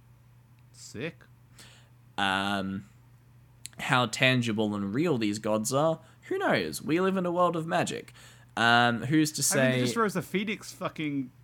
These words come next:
Speaker 1: uh, god, king, warrior from the, from the fucking earth, so
Speaker 2: Yeah.
Speaker 1: it's pretty real.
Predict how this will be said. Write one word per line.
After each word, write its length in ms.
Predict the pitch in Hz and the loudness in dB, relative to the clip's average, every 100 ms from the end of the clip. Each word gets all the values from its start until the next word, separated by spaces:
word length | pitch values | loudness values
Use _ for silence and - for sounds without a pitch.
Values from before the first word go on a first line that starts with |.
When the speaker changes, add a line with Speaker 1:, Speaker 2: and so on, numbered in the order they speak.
| - - - | -20 -20 -10
Speaker 1:
uh, 540 | 151 135 131 131 123 117 - - - | -4 -2 -2 -2 -4 -8 -18 -20 -10
god, 280 | - 143 120 | -2 0 0
king, 240 | 160 143 127 | -4 -2 -2
warrior 460 | 131 135 131 127 | 0 0 0 -4
from 220 | 123 135 | -4 -4
the, 160 | 123 123 | -4 -4
from 200 | - 135 | -6 -6
the 140 | 123 | -6
fucking 840 | 120 135 139 120 113 110 113 113 120 - | -6 -10 -8 -8 -8 -10 -10 -10 -12 -8
earth, 300 | 143 143 143 - | -4 -4 -4 -10
so 520 | - 135 131 131 123 - - - - - - - | -10 -8 -8 -10 -12 -16 -20 -20 -20 -20 -20 -16
Speaker 2:
Yeah. 440 | - 214 180 113 90 | 0 4 6 6 4
Speaker 1:
it's 60 | |
pretty 80 | - 120 | 0 -6
real. 200 | 160 | -10